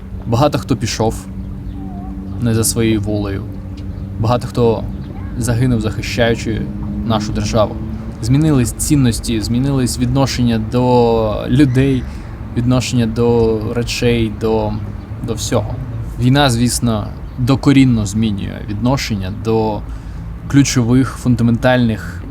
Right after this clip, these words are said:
розумінь того, як і що відбувається у світі, за яким принципом, що важливо, а що ні, що тобі дійсно потрібно, а хто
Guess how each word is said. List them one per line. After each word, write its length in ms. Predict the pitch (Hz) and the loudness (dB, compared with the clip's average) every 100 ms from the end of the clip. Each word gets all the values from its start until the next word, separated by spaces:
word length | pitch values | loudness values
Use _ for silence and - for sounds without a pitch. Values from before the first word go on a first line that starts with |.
| - | -4
розумінь 560 | 131 131 139 135 131 131 - | 2 4 6 6 6 4 2
того, 340 | 139 117 135 | 2 4 6
як 380 | 127 123 - - - | 6 6 2 -8 -2
і 60 | 131 | -2
що 240 | - 139 | 2 2
відбувається 560 | 117 113 113 107 104 110 | 2 2 2 2 0 -4
у 60 | |
світі, 440 | 101 123 117 - 117 | -4 0 0 -2 -8
за 140 | 107 123 | -2 0
яким 280 | 120 127 110 | 2 2 2
принципом, 640 | 127 120 113 - - - - | 2 2 2 0 -8 -8 -8
що 280 | - - 131 | -8 0 2
важливо, 440 | 120 110 139 127 | 4 4 4 4
а 60 | 104 | 0
що 260 | - - | -2 -2
ні, 320 | 117 113 98 90 - | 0 0 -2 -6 -10
що 260 | - - 123 | -10 -4 -2
тобі 200 | 120 110 | 0 -4
дійсно 380 | 104 123 - 113 | 0 0 0 -2
потрібно, 580 | 107 120 127 123 117 107 - - 90 | 0 0 2 2 -2 -4 -10 -10 -8
а 100 | 87 | -8
хто 420 | - 127 113 | -4 0 0